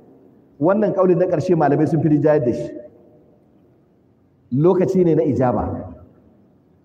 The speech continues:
Abin da nake so in gaya maka, ka kirdadi lokacin ijaba. Yanzu kana so ka yi addu'a ne Allah ya karɓa. An gane wannan ƙa'idar? Ƙa'ida ta biyu, ko ina za ka yi roƙon Allah,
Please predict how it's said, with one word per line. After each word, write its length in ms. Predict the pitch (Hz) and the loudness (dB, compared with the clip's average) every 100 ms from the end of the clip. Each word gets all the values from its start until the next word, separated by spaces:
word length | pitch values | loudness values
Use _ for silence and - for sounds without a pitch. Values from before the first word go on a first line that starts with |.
| _ | _
Abin 220 | 135 214 220 | 0 0 0
da 60 | |
nake 220 | 202 208 | 0 0
so 160 | 196 196 | 0 0
in 60 | 170 | 2
gaya 140 | 190 | 2
maka, 500 | 196 196 165 127 - - - - - _ _ _ | 2 0 0 -4 -10 -20 -20 -20 -20 _ _ _
ka 100 | 131 | -8
kirdadi 680 | - 156 143 143 143 156 | -2 -2 0 2 2 2
lokacin 500 | 180 185 170 170 160 | 2 2 0 -2 -2
ijaba. 540 | 131 117 135 131 98 80 - - - _ _ _ _ _ _ _ _ | -4 -2 -2 -2 -4 -8 -16 -20 -20 _ _ _ _ _ _ _ _
Yanzu 280 | 123 143 160 | -4 -2 -2
kana 260 | 202 196 165 | -2 -2 0
so 140 | 175 | 0
ka 140 | - 147 | 0 2
yi 180 | 156 160 | 2 2
addu'a 500 | 151 113 107 175 156 | -2 -2 -2 -2 0
ne 120 | 139 151 | 2 0
Allah 320 | 165 151 131 | 2 2 0
ya 80 | 104 | -2
karɓa. 340 | 92 78 - - _ _ _ _ _ _ _ _ _ - | -6 -8 -10 -18 _ _ _ _ _ _ _ _ _ -4
An 120 | 165 | 0
gane 160 | 190 202 | 2 2
wannan 200 | 196 180 | 2 2
ƙa'idar? 500 | 180 190 175 - 185 _ _ _ - - - - - - - _ _ _ _ _ | 2 2 0 -2 -10 _ _ _ -14 -12 -16 -20 -20 -20 -20 _ _ _ _ _
Ƙa'ida 400 | 220 254 254 208 | 4 4 4 4
ta 80 | 185 | 4
biyu, 500 | 175 196 - - - - - - _ _ _ _ _ _ _ _ _ _ - | 4 2 0 -4 -12 -18 -20 -20 _ _ _ _ _ _ _ _ _ _ -2
ko 240 | 240 302 277 | 4 4 4
ina 220 | 254 226 | 4 4
za 120 | 226 | 2
ka 120 | 233 | 2
yi 80 | 202 | 2
roƙon 300 | 170 180 175 | 4 2 2
Allah, 320 | 185 170 113 | 2 2 0